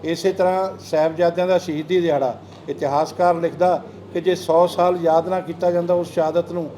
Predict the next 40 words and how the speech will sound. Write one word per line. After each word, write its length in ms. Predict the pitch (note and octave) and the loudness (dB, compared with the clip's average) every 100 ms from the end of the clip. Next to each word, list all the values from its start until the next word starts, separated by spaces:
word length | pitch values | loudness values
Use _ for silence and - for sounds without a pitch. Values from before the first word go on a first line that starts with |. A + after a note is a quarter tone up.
| - - D3+ | -16 -10 -2
ਲੋਕਾਂ 280 | E3 F#3 | 0 0
ਨੇ 100 | F#3+ | -2
ਕਹਿਣਾ 260 | F3 F3 F#3+ | 0 0 0
ਸੀ 140 | F#3+ | 0
ਇਹ 60 | G3 | 0
ਕਾਲਪਨਿਕ 560 | F#3+ E3+ E3+ F#3 G3 G3 | 2 2 0 -2 -2 0
ਕਹਾਣੀ 360 | F3 F3 E3 | 0 0 -2
ਹੈ, 80 | C3+ - - - - - - | -6 -12 -16 -16 -16 -12 -6
ਉਹਨਾਂ 240 | F#3+ G#3 G3+ | 0 2 2
ਨੂੰ 80 | |
ਯਾਦ 240 | F#3+ E3+ D#3 | 4 4 4
ਕਰਨਾ। 320 | D3 B2 A2+ - - - - - | 0 -4 -8 -14 -18 -18 -20 -4
ਤੇ 140 | G3 G3+ - - D3+ | -2 -2 -4 -12 -4
ਮੈਂ 260 | D#3+ F#3 | 0 0
ਸਮਝਦਾ 440 | F#3 F3 F#3 F#3 F#3+ | 0 -2 -2 0 2
ਇਹ 80 | F#3 | 0
ਬਹੁਤ 320 | D3 E3 E3+ | 2 2 2
ਬੜੀ 260 | F3 F3 | 0 2
ਗੱਲ 180 | F3+ F3 | 2 2
ਆ 100 | F#3 - - - | 0 -4 -12 -6
ਔਰ 80 | D3+ | -6
ਪੰਜਾਬ 520 | - D#3 C#3+ D3+ D#3+ | -6 -2 2 2 2
ਦੇ 120 | F3+ | 0
ਲੋਕਾਂ 340 | E3+ D#3 E3+ F3 | -2 -2 -2 -2
ਨੇ 80 | |
ਮਨ 220 | E3 D3+ D#3+ | -2 -2 0
ਬਣਾ 240 | E3 E3 | 2 4
ਲਿਆ 180 | F3 F3 | 4 2
ਪੰਜਾਬ 520 | F3 D3 D3 D3+ D3+ | 0 0 2 2 2
ਦੇ 100 | E3 | -2
ਵਿਕਾਸ 400 | D3 D3 C#3+ C#3+ | -2 0 0 0
ਦੇ 140 | E3 | -4
ਲਈ। 200 | E3+ F3+ G3 - - - - - E3 | -4 -4 -8 -18 -20 -20 -20 -12 -10
ਇੱਥੇ 280 | D#3+ F3+ F3 | -6 -4 0
ਘੱਗਰ 240 | F3 C#3+ D3+ | -2 0 -2
ਦੀ 140 | F3 | 0
ਵੀ 80 | F3 | 0
ਮਾਰ 220 | E3+ D3+ | 2 2
ਪੈਂਦੀ 400 | - C3+ B2+ | 2 -4 -6
ਹੈ, 60 | A#2 | -8